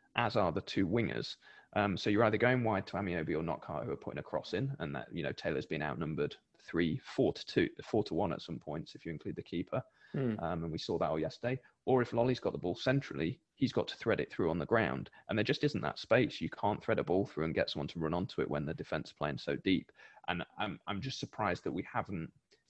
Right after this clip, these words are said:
Speaker 1: through many iterations of number tens and many iterations of strikers, we haven't worked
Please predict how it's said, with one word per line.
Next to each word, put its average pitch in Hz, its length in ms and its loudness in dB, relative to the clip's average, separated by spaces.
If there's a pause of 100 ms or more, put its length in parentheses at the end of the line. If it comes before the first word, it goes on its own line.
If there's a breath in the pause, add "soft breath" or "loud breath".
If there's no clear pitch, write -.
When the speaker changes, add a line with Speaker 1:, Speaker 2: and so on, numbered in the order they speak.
(120)
Speaker 1:
through 92 360 0
many 107 320 -2
iterations 98 600 -2
of - 140 -6
number 87 220 -2
tens 98 480 -4
and 87 100 -4
many 90 220 -4
iterations 80 480 -4
of 76 80 -10
strikers, 85 480 -6
we 80 160 -6
haven't - 340 -6
worked 80 320 -2